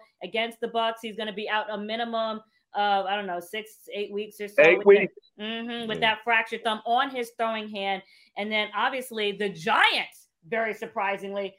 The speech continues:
Speaker 1: come up with a win against the Titans. Sterling Shepard back, Saquon looking like his old form,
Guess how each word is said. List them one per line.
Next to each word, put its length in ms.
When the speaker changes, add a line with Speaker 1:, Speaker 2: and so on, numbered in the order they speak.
Speaker 1:
come 200
up 180
with 200
a 180
win 680
against 400
the 100
Titans. 540
Sterling 340
Shepard 420
back, 260
Saquon 460
looking 220
like 180
his 200
old 300
form, 340